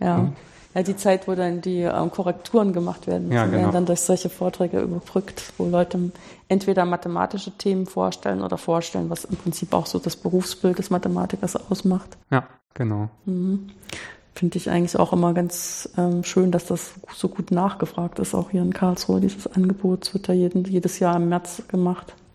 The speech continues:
Speaker 2: Ja, nee, das war, war ganz cool. Ja.
Speaker 1: Mhm. Und, ähm, nachdem sie, also ich meine, dieser Übergang von der Schule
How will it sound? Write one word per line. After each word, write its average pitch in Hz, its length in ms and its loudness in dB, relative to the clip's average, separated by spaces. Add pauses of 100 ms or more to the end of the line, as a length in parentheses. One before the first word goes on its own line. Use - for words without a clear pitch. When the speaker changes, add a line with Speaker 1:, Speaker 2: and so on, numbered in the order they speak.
(160)
Speaker 2:
Ja, 139 180 2 (300)
nee, 131 160 2
das 123 180 -4
war, 110 320 0
war 117 140 2
ganz 117 200 -2 (140)
cool. 139 120 2 (280)
Ja. 143 100 2 (120)
Speaker 1:
Mhm. 196 480 2 (840)
Und, 185 320 2
ähm, 175 400 2
nachdem 196 420 2
sie, 170 440 0 (360)
also 165 200 0
ich 165 120 -2
meine, 170 140 2
dieser 170 220 2
Übergang 196 440 2
von 185 200 -2
der 170 100 0
Schule 247 640 2